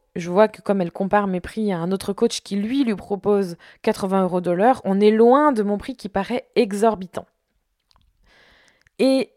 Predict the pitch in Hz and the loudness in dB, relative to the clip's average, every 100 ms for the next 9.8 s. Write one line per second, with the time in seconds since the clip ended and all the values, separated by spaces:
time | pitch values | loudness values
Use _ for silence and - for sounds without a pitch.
0 | - 220 - 285 277 233 247 277 240 214 | -14 -12 0 4 4 2 0 0 -4 -6
1 | 185 190 196 220 302 254 208 180 - 196 | -2 -2 0 0 0 0 -2 -4 -6 -8
2 | 185 294 330 _ _ _ _ _ _ _ | -6 -8 -8 _ _ _ _ _ _ _
3 | _ _ 196 185 196 208 285 302 277 254 | _ _ -6 -4 -2 0 4 4 6 6
4 | 240 214 285 226 233 240 208 202 202 190 | 4 2 -2 0 2 0 0 -2 -2 -4
5 | - 220 208 196 196 214 214 190 190 190 | -4 -2 0 0 2 2 2 2 2 4
6 | 220 247 254 254 214 - 196 - 190 170 | 4 4 2 -2 -6 -2 -2 -4 -6 -6
7 | - _ _ - 233 226 190 208 208 208 | -8 _ _ -4 -2 -2 0 0 0 -2
8 | - 226 226 233 220 - 226 208 180 180 | -4 -4 -2 -4 -6 -6 -6 -4 -4 -4
9 | 208 208 202 202 196 233 240 240 | -2 -2 -4 -8 -4 0 0 0